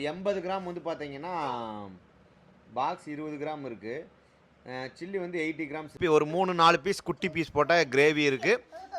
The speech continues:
அது போக ஒரு எயிட்டி கிராம்ஸ் ரேஞ்சில் சில்லி சிக்கன் இருக்குங்க. ஒன் ட்வென்டி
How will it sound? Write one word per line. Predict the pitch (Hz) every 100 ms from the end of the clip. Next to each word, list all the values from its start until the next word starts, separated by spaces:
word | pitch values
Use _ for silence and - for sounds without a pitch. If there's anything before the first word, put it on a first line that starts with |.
| - -
அது | 139
போக | 156 185
ஒரு | 165 151
எயிட்டி | 165 170 - 175 160 156 147
கிராம்ஸ் | 139 165 175 160
ரேஞ்சில் | 156 147 175 170 139 123 -
சில்லி | 147 151 143
சிக்கன் | 143 127 107
இருக்குங்க. | 95 95 92 _ - - - - - - - - _ 127
ஒன் | 180 214
ட்வென்டி | 233 208